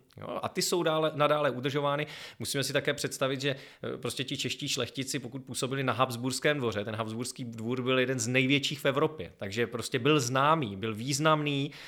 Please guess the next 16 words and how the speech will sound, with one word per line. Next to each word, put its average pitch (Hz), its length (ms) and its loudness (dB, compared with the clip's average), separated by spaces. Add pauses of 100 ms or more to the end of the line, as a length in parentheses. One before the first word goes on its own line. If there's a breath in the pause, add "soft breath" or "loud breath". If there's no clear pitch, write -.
(200 loud breath)
eh, 123 200 6
čili 139 220 2
ty 143 100 0
kontakty, 151 480 0
to, 135 120 0
že 127 100 0
jste 139 160 -2
byl 139 220 2
už 139 120 -6
tím 151 180 -4
dvořanem, 117 680 6
tak 117 180 -2
byly 139 280 4
jaksi 135 380 2
zaručené 131 920 2
a 143 100 -2